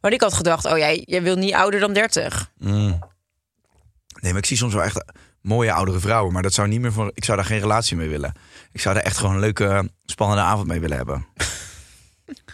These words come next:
Speaker 2: Het liefst
Speaker 1: Echt
Speaker 2: ook dat ze
Speaker 1: zo'n,
Speaker 2: lekker,
Speaker 1: zo'n
Speaker 2: man.
Speaker 1: Thaise hoerenloper ben jij. Ik zou daar een spannende avond
Speaker 2: Thaise
Speaker 1: mee
Speaker 2: hoeren,
Speaker 1: willen.
Speaker 2: nou, die zijn over het algemeen juist een stuk jonger dan die viespeukjes die eraan zitten.
Speaker 1: <laughs>
Speaker 2: Ik wil gewoon zo'n, weet je, zo'n, zo'n Italiaanse vrouw of zo,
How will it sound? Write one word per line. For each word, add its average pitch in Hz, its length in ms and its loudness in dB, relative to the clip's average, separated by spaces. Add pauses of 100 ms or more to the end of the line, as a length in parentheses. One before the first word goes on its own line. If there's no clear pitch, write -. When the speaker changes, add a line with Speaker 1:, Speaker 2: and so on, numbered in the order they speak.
(600)
Speaker 2:
Het 95 120 -4
liefst - 140 6
Speaker 1:
Echt - 120 6
Speaker 2:
ook 151 60 6
dat - 160 6
ze 127 80 6
Speaker 1:
zo'n, 139 100 2
Speaker 2:
lekker, 190 280 2
Speaker 1:
zo'n 262 100 6
Speaker 2:
man. 160 120 2
Speaker 1:
Thaise 302 360 4
hoerenloper 202 580 0
ben 165 160 -2
jij. 160 200 2
Ik 180 100 -2
zou 247 160 2
daar 233 120 0
een 214 100 -2
spannende 262 680 0
avond 214 280 2
Speaker 2:
Thaise 123 180 4
Speaker 1:
mee - 100 4
Speaker 2:
hoeren, 123 160 4
Speaker 1:
willen. 110 160 2
Speaker 2:
nou, 117 120 4
die 123 80 0
zijn 127 140 4
over 117 160 0
het 101 100 2
algemeen 107 300 2
juist 107 160 2
een 101 60 0
stuk - 200 -2
jonger 113 220 2
dan 92 100 2
die 92 100 0
viespeukjes 87 500 -2
die 90 120 -2
eraan 76 240 -2
zitten. - 380 2
Speaker 1:
<laughs> - 40 -10 (360)
Speaker 2:
Ik - 160 -2
wil 165 140 2
gewoon 151 260 2
zo'n, 139 140 2
weet 127 160 2
je, 135 100 0
zo'n, 110 140 2
zo'n 104 300 -2
Italiaanse 107 480 2
vrouw 95 300 2
of 90 120 0
zo, 76 280 -2